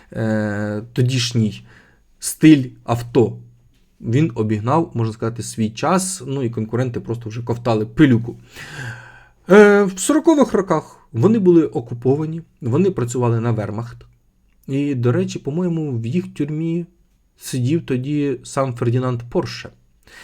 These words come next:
І кажуть, що французи потягли в нього досить таки багато досвіду, технологій. Е, і в-, саме це, можливо, стало такою базою знань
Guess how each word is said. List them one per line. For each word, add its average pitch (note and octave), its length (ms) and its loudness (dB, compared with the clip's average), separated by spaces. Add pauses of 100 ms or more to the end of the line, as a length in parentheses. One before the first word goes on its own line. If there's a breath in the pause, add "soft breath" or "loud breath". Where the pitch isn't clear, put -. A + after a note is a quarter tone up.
(320 loud breath)
І A#2 220 2
кажуть, A#2+ 320 2
що A#2+ 140 -4
французи C3 880 -2
потягли A#2+ 460 0
в B2+ 40 0
нього G#2+ 300 -4
досить A#2 300 -8
таки A2+ 180 -6
багато G#2 440 -6
досвіду, A#2 500 -2 (360)
технологій. A#2+ 720 -2 (540 loud breath)
Е, B2 480 -2
і A#2+ 340 6
в-, - 380 -6 (320)
саме C3 600 4
це, C#3 160 4
можливо, A#2+ 420 4
стало A#2+ 400 4
такою A#2 380 2
базою A#2 520 4
знань A#2 500 4